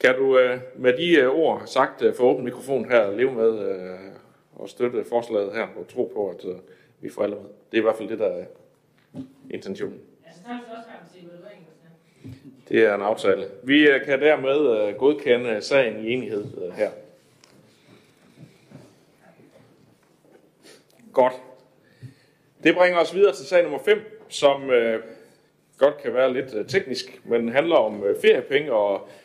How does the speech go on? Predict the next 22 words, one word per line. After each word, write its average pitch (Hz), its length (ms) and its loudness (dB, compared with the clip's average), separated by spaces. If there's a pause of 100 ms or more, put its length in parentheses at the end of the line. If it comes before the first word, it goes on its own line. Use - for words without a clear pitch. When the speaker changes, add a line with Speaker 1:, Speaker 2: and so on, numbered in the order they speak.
(200)
Speaker 1:
procedurer 135 480 2 (100)
for 98 260 0 (520)
afregning 120 560 0 (500)
af 95 180 0 (240)
rente. 123 260 0 (1080)
Det 151 200 6
er 139 180 6 (300)
sådan, 156 340 0
at 113 160 -2
ferieloven, 123 520 4
der 107 60 -6
trådte 113 240 -2
i - 40 -16
kraft - 300 0
den 107 120 -6
første 135 340 0
september - 460 -2
tyve 139 280 -2
tyve, 185 320 -2
indebar 131 320 0
en 101 60 -14
samlet 143 560 -4